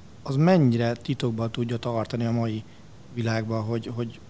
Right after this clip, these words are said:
mi a helyzet Schumacherrel. Tehát <clears throat> Todt sem nyilatkozik róla, menedzsere sem nyilatkozik róla, család sem ad ki semmit, tehát ilyen mértékű összezárást, azt, azt nem is tudom, minek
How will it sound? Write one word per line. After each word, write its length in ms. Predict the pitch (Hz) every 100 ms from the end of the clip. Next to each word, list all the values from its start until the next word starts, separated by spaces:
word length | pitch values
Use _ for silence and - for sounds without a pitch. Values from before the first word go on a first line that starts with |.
| - -
mi 220 | 131 139
a 100 | 123
helyzet 380 | 110 120 110 110
Schumacherrel. 580 | 127 117 107 113 113 110 - - -
Tehát 200 | - - - - - 190
<clears throat> 20 |
Todt 200 | - 175
sem 220 | 175 156 135
nyilatkozik 460 | 131 123 123 123
róla, 400 | 131 123 117 113 - - - - - - -
menedzsere 540 | 131 139 147 123 127
sem 220 | 117 127
nyilatkozik 520 | 120 117 113 120 117 -
róla, 440 | 123 117 113 117 - - - - -
család 320 | - 139 127
sem 200 | - 120
ad 100 | 117
ki 120 | -
semmit, 440 | 117 123 117 117 117
tehát 280 | - 117 - - - - - - -
ilyen 440 | 147 156 147 139 - - - -
mértékű 920 | - 143 143 139 - 135 127 - 127 123
összezárást, 1120 | 120 - 127 120 123 120 127 127 135 - - - - - - - - - - - -
azt, 160 | 123
azt 140 | 151 -
nem 100 | 175
is 120 | 120
tudom, 220 | - 117
minek 220 | 123 110